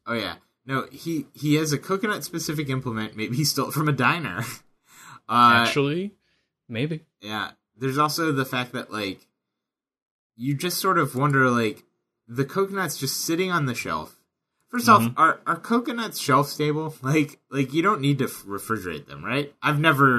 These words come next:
Speaker 2: Y-,
Speaker 1: tried
Speaker 2: You don't need to
Speaker 1: opening my own
Speaker 2: refrigerate them, but he clearly has an old coconut in his hand.
Speaker 1: Yeah. Well, like,
Speaker 2: I mean, the
Speaker 1: he
Speaker 2: coconut meat and milk does not last forever. It dries out. It turns into that brown husk.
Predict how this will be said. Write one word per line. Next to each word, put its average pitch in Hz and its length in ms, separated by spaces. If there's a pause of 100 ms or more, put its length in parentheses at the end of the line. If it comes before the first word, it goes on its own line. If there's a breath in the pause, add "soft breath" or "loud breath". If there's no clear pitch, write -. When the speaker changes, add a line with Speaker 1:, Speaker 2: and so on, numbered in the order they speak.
Speaker 2:
Y-, - 100
Speaker 1:
tried 123 240
Speaker 2:
You 120 60
don't 151 240
need 160 180
to 127 80
Speaker 1:
opening 107 120
my 92 60
own 104 160
Speaker 2:
refrigerate 117 240
them, 127 340
but 113 140
he 147 220
clearly 143 400
has 117 200
an 101 160
old 107 480 (160)
coconut 101 480
in 104 120
his 95 160
hand. 104 340 (180)
Speaker 1:
Yeah. 113 260 (220)
Well, 151 300
like, 170 140
Speaker 2:
I 123 60
mean, 120 40
the 117 80
Speaker 1:
he 143 60
Speaker 2:
coconut 151 360
meat 123 280
and 110 120
milk 104 280
does 101 180
not 104 220
last 101 420
forever. 107 440
It - 100
dries 101 400
out. 110 180
It - 80
turns 98 240
into 98 200
that 101 260
brown 101 400
husk. - 580